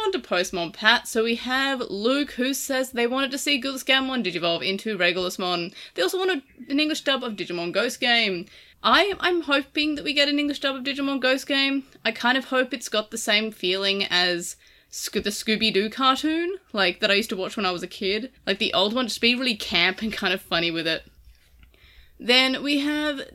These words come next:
Duxio, who says they love listening to us review the episodes, but they agree, it was very on the rails episode. At least the fight scene was fun. They won't say awesome,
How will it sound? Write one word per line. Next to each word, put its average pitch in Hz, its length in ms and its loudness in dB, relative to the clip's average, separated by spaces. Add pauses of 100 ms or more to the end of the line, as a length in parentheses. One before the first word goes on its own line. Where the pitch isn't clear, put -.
(180)
Duxio, 269 640 4
who 269 120 0
says 247 240 0
they 247 160 2
love 185 260 2
listening 185 380 -2
to 190 180 -6
us 180 160 -4
review 165 220 -2
the 180 100 2
episodes, 202 640 0 (300)
but 294 140 -6
they 359 120 6
agree, 294 380 4
it 254 120 0
was 254 160 -2
very 285 280 4
on 269 140 2
the 214 80 -2
rails 165 280 0
episode. 185 500 0 (260)
At 254 100 -4
least 320 160 2
the 302 80 -6
fight 302 220 0
scene 302 120 0
was 302 120 -2
fun. 220 280 0
They 180 100 -2
won't 180 180 -2
say 190 100 2
awesome, 302 480 0